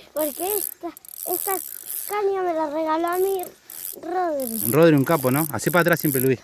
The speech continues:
Speaker 2: Eso, y después cuando bajás para adelante, ahí. Eso.
Speaker 1: Pero esto no es de peje, Bobby.
Speaker 2: Sí, es de peje, pero la usamos para la carpa, vamos a probarla.
Speaker 1: Eh.
Speaker 2: Siempre la probamos. No, miren, muchachos.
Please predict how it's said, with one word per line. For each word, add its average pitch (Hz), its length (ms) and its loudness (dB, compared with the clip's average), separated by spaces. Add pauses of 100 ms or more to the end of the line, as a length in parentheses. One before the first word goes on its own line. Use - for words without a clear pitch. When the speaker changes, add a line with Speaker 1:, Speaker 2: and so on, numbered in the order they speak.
Speaker 2:
Eso, 220 480 2
y 127 80 -4
después 127 180 -4
cuando 170 160 2
bajás 151 380 4
para 123 400 4
adelante, 117 360 0
ahí. 113 160 0 (540)
Eso. - 320 -2
Speaker 1:
Pero 415 180 -4
esto - 200 -14 (100)
no 381 60 -4 (320)
es - 80 -18
de - 60 -14
peje, 381 280 -14
Bobby. 339 400 -12 (260)
Speaker 2:
Sí, - 160 2
es 190 60 8
de 175 140 10
peje, 208 240 0
pero 156 100 2
la 143 80 2
usamos 151 240 2
para 131 160 2
la 127 60 0
carpa, 185 260 4
vamos 151 280 2
a - 20 -2
probarla. 220 720 2
Speaker 1:
Eh. 214 300 -18 (540)
Speaker 2:
Siempre 185 280 4
la 175 100 8
probamos. 170 400 6 (800)
No, 127 140 2
miren, 131 240 6
muchachos. 113 420 -2